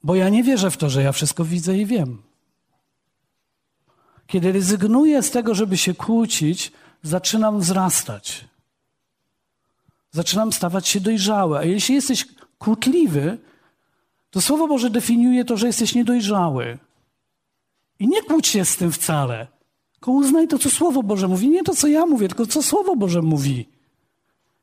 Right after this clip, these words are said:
I przyjdź do Pana i poproś Go o pomoc. I ja mówię o mojej historii. Kłótliwość.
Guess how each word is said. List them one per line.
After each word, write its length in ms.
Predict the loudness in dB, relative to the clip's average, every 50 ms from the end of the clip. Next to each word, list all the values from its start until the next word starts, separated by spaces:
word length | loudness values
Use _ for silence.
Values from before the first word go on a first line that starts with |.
| _ _ _ _ _ -8
I 60 | -4
przyjdź 280 | -2 0 2 2 2 0
do 100 | 0 0
Pana 420 | 0 0 2 2 4 2 2 2
i 80 | 0 -2
poproś 400 | -2 -2 -2 0 0 0 0 0
Go 120 | 0 -2
o 60 | -2
pomoc. 680 | 0 0 0 0 2 0 0 -2 -4 -6 -8 -8 -10 -14 _ _ _ _ _ _ _ _ _ _ _ _ _ _ _ _ _ _ _ _ _ _ _ _ _ -20 -20 -20 -20 -20 _ _ _ _ _ _ _ _ _ _
I 80 | -2 0
ja 120 | 0 2
mówię 260 | 2 2 2 2 2 2
o 40 |
mojej 300 | 2 2 2 2 0 0
historii. 580 | 0 0 -2 0 0 0 -2 -2 -2 -4 -6 -10 -16 _ _ _ _ _ _ _ _ _ _ _ _ _ _ _ _ _ _ _ _ _ _ _ _ _ _ _ _ _ _ _
Kłótliwość. 880 | -6 -4 -4 -4 -2 -2 0 0 0 0 -2 -4 -6 -10 -14 -16 -18